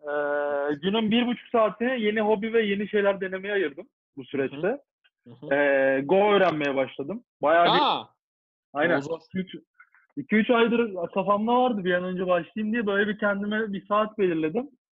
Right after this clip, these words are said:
Speaker 1: İşte her gün o saatte, eee, Udemy'den bir Go eğitimi aldım. Oradan öğreniyorum şu an teorisini. Eee,
Speaker 2: Tamam.
Speaker 1: birkaç gün içinde de oynamaya başlarım muhtemelen. Yani şey, hani rutin işler bittikten sonra ya da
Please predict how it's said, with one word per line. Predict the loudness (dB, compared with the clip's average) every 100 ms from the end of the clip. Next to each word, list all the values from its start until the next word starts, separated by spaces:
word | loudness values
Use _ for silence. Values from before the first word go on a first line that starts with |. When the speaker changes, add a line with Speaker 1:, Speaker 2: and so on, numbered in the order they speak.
| _
Speaker 1:
İşte | -4 0
her | 2
gün | 0 -4
o | -6
saatte, | 0 0 0 -4 -2 -4 -6 -12 -10
eee, | -8 -8 -10 -8
Udemy'den | -8 -4 -4 -4
bir | -6
Go | -4 -2
eğitimi | -4 -6 -6
aldım. | -4 -4 -6
Oradan | -10 -8 -8 -10 -14 _ _ _ -10
öğreniyorum | -6 -4 -4 -4 -4 -8
şu | -12
an | -12 -8
teorisini. | -8 -8 -8 -10 -10 -12 _ _ _ _
Eee, | -6 -4
Speaker 2:
Tamam. | -6 -8 -8
Speaker 1:
birkaç | -4 0 0 0
gün | -2
içinde | -2 0 2
de |
oynamaya | 4 4 2 2
başlarım | 2 -2 -8 -8
muhtemelen. | -10 -10 -4 -2 -2 -6 _ 2
Yani | 2 4
şey, | 2 2 -4 _ _ -2
hani | 2 4
rutin | 4 4 4
işler | 4 0 -14 -2 2 2 0
bittikten | -2 _ 0 0 0
sonra | -2 0
ya | -2 0
da | 0 2 0